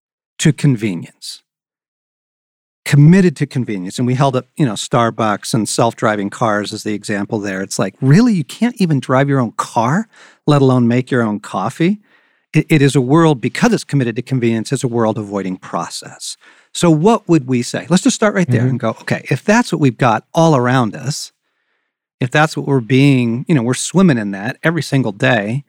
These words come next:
Speaker 1: what is a, what is a way out? What, what are, what would you do with that?
Speaker 2: Mm-hmm.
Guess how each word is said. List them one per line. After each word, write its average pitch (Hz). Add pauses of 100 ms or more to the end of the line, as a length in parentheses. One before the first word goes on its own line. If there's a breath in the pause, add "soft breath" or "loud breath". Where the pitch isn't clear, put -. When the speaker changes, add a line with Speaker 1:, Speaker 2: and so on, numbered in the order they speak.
(680)
Speaker 1:
what -
is 196
a, 160
what 165
is 180
a 160
way 120
out? -
What, 170
what 220
are, 165
what 165
would 147
you 139
do 120
with 92
that? 110
Speaker 2:
Mm-hmm. 92